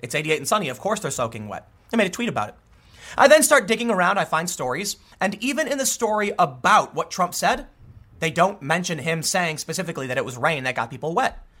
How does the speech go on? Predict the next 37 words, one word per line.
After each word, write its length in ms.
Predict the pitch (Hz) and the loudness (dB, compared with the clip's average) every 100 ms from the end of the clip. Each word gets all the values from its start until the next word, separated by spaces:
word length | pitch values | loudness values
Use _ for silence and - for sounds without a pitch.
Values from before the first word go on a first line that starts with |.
| _ _ - | _ _ -8
So 120 | 208 | -4
at 20 | |
the 80 | 202 | -4
very 400 | 139 202 247 254 | -2 -2 0 -2
least, 380 | 233 247 - - - | -4 -4 -4 -8 -8
what 340 | 139 202 - | 4 4 4
do 160 | 190 185 | -2 2
I 120 | 170 | 2
tell 320 | 165 170 190 | 0 -2 -2
you? 180 | 147 110 | -4 0
I 120 | 156 | 0
can 240 | 180 202 175 | 0 -2 -4
confirm 720 | 180 165 - 220 208 196 180 - - | -2 -4 2 6 6 4 -2 -8 -12
nothing. 720 | 131 151 175 175 156 113 107 _ - - - - | -6 2 2 2 -2 -2 -8 _ -18 -16 -4 2
I 100 | 196 | 2
can 160 | 208 | 2
say, 360 | 202 220 208 208 | 0 2 2 0
"It 180 | - 415 | -4 -6
kinda 280 | - 466 480 | -2 0 0
sounds 300 | - 208 175 | 2 0 0
like 100 | 165 | -4
he's 140 | 151 | -2
talking 240 | 170 160 147 | 0 0 0
about 200 | 135 120 | -2 0
rain, 320 | 208 277 269 | -2 -2 0
but 320 | 175 175 - - - - | 0 -2 -8 -20 -18 -2
I'm 220 | 160 233 | 2 4
not 240 | 220 214 185 | 4 2 2
going 180 | 170 175 | 0 0
to 60 | |
decide, 720 | 147 - 185 185 147 135 131 - _ - | -4 0 4 4 4 -2 -8 -20 _ -2
like, 200 | 147 - 160 | 0 0 2
I, 280 | 165 175 - | 2 0 -2
I 80 | 175 | -4
can 200 | 175 143 | -4 -6
read 180 | 156 | -2
minds." 580 | 156 247 110 92 - - | 4 4 2 -4 -8 -8